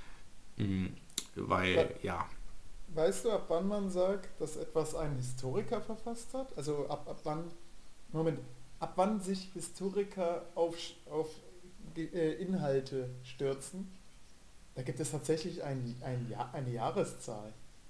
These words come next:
Speaker 2: Das hab ich heute im Geschichtsunterricht
Speaker 1: Wie,
Speaker 2: gelernt.
Speaker 1: hä, wie? Aber ich verstehe das nicht ganz.
Speaker 2: Ja, ab, ab wann <clears throat> sagt man, schreiben Historiker über einen bestimmten Inhalt?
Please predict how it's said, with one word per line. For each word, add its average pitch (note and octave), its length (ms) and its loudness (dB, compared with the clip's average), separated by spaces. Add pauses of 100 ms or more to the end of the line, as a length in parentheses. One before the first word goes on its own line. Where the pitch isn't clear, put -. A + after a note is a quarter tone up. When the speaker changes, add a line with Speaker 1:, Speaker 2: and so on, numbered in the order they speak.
(140)
Speaker 2:
Das - 280 -8 (200)
hab D3+ 100 0
ich D3 100 -2
heute A#3 280 10
im G3 80 2
Geschichtsunterricht - 640 4
Speaker 1:
Wie, B3+ 40 0
Speaker 2:
gelernt. B2 380 -2 (240)
Speaker 1:
hä, B2+ 200 4 (160)
wie? B2 260 10
Aber - 140 2
ich - 100 2
verstehe C3+ 240 10
das A#2+ 120 12
nicht A2+ 140 4
ganz. G2+ 360 2 (260)
Speaker 2:
Ja, F#3 260 8
ab, F#3+ 280 -2
ab - 160 -2
wann B3 340 6 (360)
<clears throat> F#3 400 8
sagt G3 440 6
man, F#3+ 420 2 (560)
schreiben F3+ 440 6
Historiker D3 840 4 (100)
über D3+ 380 2
einen C#3 300 0
bestimmten C3+ 460 -6
Inhalt? B2+ 560 -4